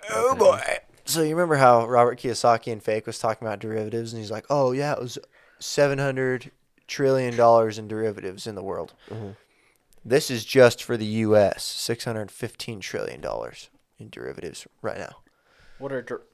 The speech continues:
Speaker 3: what are
Speaker 2: That's bad
Speaker 3: derivatives?
Speaker 2: news.
Speaker 1: So derivatives are like,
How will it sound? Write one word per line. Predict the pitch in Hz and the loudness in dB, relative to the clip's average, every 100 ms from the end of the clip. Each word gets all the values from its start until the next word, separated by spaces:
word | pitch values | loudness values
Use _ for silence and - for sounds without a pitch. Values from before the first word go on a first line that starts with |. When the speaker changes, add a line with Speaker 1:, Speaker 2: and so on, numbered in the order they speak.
| - | -14
Speaker 3:
what | 120 127 | -8 -6
are | |
Speaker 2:
That's | 117 | -4
bad | 120 | 0
Speaker 3:
derivatives? | 113 110 113 117 - - - | 0 -2 -6 -10 -14 -16 -14
Speaker 2:
news. | - | -2
Speaker 1:
So | 127 | 0
derivatives | 117 127 180 175 170 151 151 - - _ _ _ _ _ _ _ _ _ _ - _ _ _ _ _ _ | 0 2 2 2 0 -2 -6 -10 -16 _ _ _ _ _ _ _ _ _ _ -20 _ _ _ _ _ _
are | - 117 110 110 | 4 6 6 6
like, | 110 107 107 110 - - | 2 0 -2 -4 -8 -20